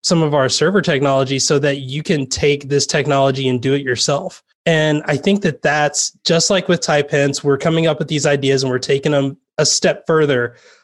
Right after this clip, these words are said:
I think that this is what, in my opinion, has kept me in the Python ecosystem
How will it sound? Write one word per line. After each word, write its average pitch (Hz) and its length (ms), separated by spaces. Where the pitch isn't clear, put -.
I 160 80
think 196 260
that 160 220
this 151 240
is 160 160
what, 139 580
in 165 180
my 156 160
opinion, 165 460
has 139 280
kept - 360
me 139 160
in 127 100
the 127 80
Python 135 360
ecosystem 151 760